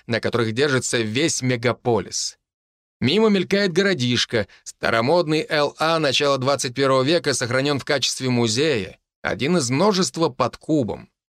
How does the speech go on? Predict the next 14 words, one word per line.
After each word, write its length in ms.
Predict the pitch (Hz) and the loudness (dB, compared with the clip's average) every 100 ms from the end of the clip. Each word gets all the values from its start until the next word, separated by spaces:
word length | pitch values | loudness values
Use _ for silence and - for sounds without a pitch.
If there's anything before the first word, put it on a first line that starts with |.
| _ _ _ _ _ _ | _ _ _ _ _ _
Через 360 | - - 107 98 | -6 -2 0 0
пятнадцать 540 | 117 117 135 135 117 | -2 0 0 0 -2
минут 300 | 120 127 131 | 0 0 -2
после 280 | - 107 107 | -2 -2 -2
посадки 540 | 95 98 143 170 - | -4 -2 0 0 0
Винниганы 680 | 190 151 113 120 147 175 190 | 0 2 0 0 0 2 2
прибывают 580 | 180 160 147 131 127 - | 2 2 2 2 2 0
на 120 | 127 | -2
конечную. 800 | 110 107 107 87 - - 57 - _ _ _ _ _ _ _ _ | 0 0 0 -2 -6 -8 -10 -18 _ _ _ _ _ _ _ _
Лифт 460 | - 110 190 196 - | -2 0 0 0 -4
спускает 640 | - 139 - 156 143 127 | -6 -6 -2 0 0 -2
их 120 | 123 | -2
на 140 | 123 120 | 0 0
землю, 480 | 131 190 156 120 | 2 2 2 2